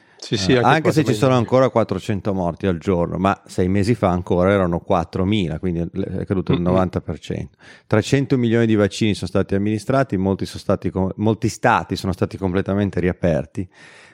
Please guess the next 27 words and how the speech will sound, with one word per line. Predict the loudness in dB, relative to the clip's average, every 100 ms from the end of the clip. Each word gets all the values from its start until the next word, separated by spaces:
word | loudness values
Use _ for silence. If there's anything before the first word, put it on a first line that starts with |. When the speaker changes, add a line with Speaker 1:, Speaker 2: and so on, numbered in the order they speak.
| _ -2
Speaker 2:
L'altro | 0 0 2
ieri | 4 4 4
io | 2
stesso | 2 0 -2 -4
sono | -2 0
andato | 0
in | 0
una | -2
scena | -2 -4
quasi | 0 0 0
surreale | -4 -2 2 2 2 0
al | 0
Madison | 0 0 -2
Square | -2 -4 0
Garden | 2 2 2
a | 0
vedere | 0 2
i |
Knicks | 2 0 0
nei | -6
playoff | 0 2 2 0 -4 -4
dopo | -6 -4 -6
otto | -4 -2
anni. | -2 -2
Speaker 1:
Ah, | -2
com'è | 0 2
andata? | 2 2 2